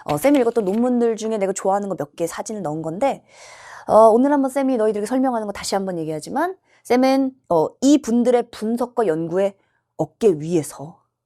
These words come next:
너희들에게 설명하도록 할게요. 자, 가보자. 일단 첫 번째, 어, 오늘은 이렇게 갈 거야. 노트 하나를 꺼내. 자, 솔직히 아직 오답 노트 안 만들었지?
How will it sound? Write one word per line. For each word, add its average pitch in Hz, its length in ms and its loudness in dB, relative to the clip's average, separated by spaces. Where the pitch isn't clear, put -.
너희들에게 143 420 -10
설명하도록 247 600 -6
할게요. - 420 -20
자, - 260 -14
가보자. 139 440 -10
일단 190 200 -2
첫 254 100 -2
번째, 214 560 -4
어, 151 140 2
오늘은 262 400 2
이렇게 262 280 -4
갈 147 200 -8
거야. - 280 -12
노트 254 260 2
하나를 240 220 2
꺼내. 160 280 -8
자, - 340 -10
솔직히 - 480 -10
아직 175 180 -4
오답 190 200 -4
노트 175 180 -10
안 165 100 -12
만들었지? - 560 -14